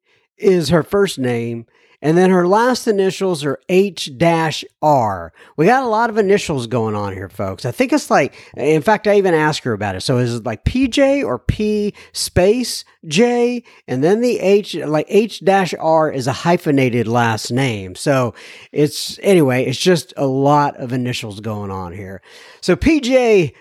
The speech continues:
uh, we are featuring, and we're calling this one, "Take the Traditions Off the Wall and Put Them in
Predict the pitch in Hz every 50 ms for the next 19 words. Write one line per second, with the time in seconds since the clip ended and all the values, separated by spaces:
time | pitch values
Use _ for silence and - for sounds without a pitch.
0 | _ _ _ - - 180 180 170 165 160 156 156 165 175 185 196 190 - - 226
1 | 226 180 170 208 214 208 208 196 185 190 180 175 180 170 156 - - 262 262 262
2 | 262 240 208 196 214 226 226 - 165 143 131 127 135 165 - _ _ _ _ _
3 | _ - - - 190 226 226 - - 240 170 143 147 143 135 151 170 165 - 208
4 | 190 180 151 175 175 180 180 - - 131 117 120 127 135 147 156 165 175 185 -
5 | - 123 117 113 - - - 180 190 202 - _ - 127 127 147 147 151 156 160
6 | 165 - - - 139 143 143 143 143 147 147